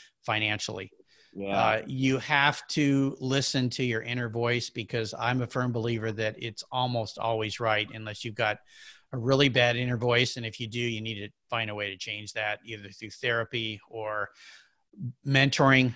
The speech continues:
Speaker 1: with very strong people who can help you view the world in a better way, a more positive way. But every time I haven't listened to that voice, it starts to eat away at you, and you think about it all the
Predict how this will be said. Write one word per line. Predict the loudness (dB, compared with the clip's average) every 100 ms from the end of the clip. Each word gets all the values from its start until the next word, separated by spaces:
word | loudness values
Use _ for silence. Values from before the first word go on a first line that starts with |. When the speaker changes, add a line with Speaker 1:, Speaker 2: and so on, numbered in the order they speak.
| -6 -2
Speaker 1:
with | 0 0
very | 2 2 2
strong | 2 2 0
people | -2 -2 0 -2
who | -2
can | -6
help | -2 -2 -2
you | -8 -10 -12 _ _ _
view | -10 -4 -2
the | -2 -2
world | 0 0 0 -6
in | -10 -10
a |
better | -4 -2 0
way, | 0 0
a | 0
more | -4
positive | -2 0 0 -4 -4
way. | 0 0
But | 0 -6 -8 -20 -14 0
every | 4 4
time | 8 8 10
I | 8
haven't | 8 6 2 -4
listened | -4 -2 -2 -2 -4 -4 -6
to | -4 -2 -4 -6 _ _ _
that | 0 0 0
voice, | 0 4 4 4 -2 -8 _ -20 -20 -20 _ _ _
it | -2 0
starts | 2 6 6 6
to | -2 0
eat | 4 6
away | 8 8 8
at | 6 4
you, | 4 6 4 -2 -14 -6
and | 0
you | 0
think | 0 0 0
about | 4 4 4
it |
all | 4 2
the | 2